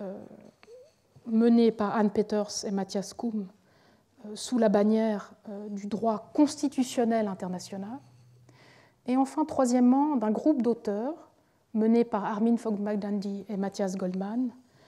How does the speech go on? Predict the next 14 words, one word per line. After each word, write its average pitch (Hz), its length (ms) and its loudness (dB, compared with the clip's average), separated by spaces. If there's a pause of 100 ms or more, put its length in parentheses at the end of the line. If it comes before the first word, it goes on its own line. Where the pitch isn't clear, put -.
(380)
euh, 220 260 -10 (420)
dont, 247 560 2
euh, 214 240 -4
la 214 100 2
dénomination 208 840 0
est, 214 280 -2
on 202 80 -10
pourrait 190 300 -6
dire, 208 260 -2
le 214 120 -2
droit 214 240 2
de 214 60 4
l'autorité 220 520 2
publique 226 580 -6